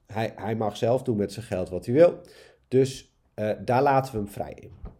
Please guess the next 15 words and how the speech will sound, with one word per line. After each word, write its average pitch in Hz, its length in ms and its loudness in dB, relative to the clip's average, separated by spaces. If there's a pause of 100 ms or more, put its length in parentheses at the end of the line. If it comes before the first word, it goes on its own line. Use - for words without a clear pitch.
(160)
Alleen, 123 540 2
ik 135 180 -2
heb 120 180 -2
wel 117 360 2
bepaalde 104 760 0
spelregels 92 680 0
met 82 160 -10
hem - 100 -20
opgesteld - 680 -16
over 98 540 -4
hoe 113 160 -2
je 127 160 0
omgaat 95 640 -8
met 87 200 -12
geld. - 380 -8